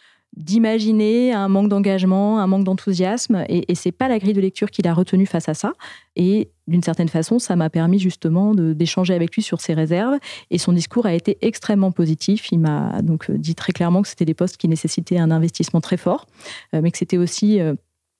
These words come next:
énormément d'épanouissement, que c'était aussi une plus grande liberté dans l'organisation de son temps. Voilà, donc ça se compensait.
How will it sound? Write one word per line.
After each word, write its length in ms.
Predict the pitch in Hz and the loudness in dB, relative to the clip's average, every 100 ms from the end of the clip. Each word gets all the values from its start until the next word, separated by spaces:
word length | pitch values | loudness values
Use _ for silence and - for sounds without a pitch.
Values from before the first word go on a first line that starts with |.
| - | -2
énormément 340 | 202 175 180 | 2 2 4
d'épanouissement, 640 | 180 175 180 175 170 - 247 | 2 2 2 2 2 0 -2
que 360 | - - _ | -4 -20 _
c'était 240 | - 170 175 | -6 -2 0
aussi 240 | 170 - | 0 0
une 120 | 190 | 0
plus 100 | - | 0
grande 200 | 196 208 | 0 2
liberté 320 | 220 190 185 190 | 2 2 0 0
dans 100 | 170 | 0
l'organisation 500 | 170 165 160 151 160 | 2 2 2 0 -2
de 80 | |
son 140 | - 160 | 0 -2
temps. 260 | 156 226 _ | -2 -2 _
Voilà, 240 | 175 165 - | -4 -2 -2
donc 200 | 185 170 | -2 -2
ça 100 | 165 | -2
se 100 | 175 | -2
compensait. 520 | 175 165 156 - 269 | 0 0 0 0 -2